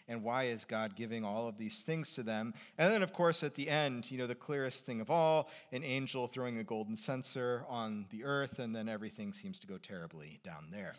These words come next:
So, uh, the book of Revelation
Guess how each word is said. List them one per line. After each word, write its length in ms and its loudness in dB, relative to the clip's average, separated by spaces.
So, 480 8
uh, 220 8
the 100 0
book 200 4
of 80 -2
Revelation 840 6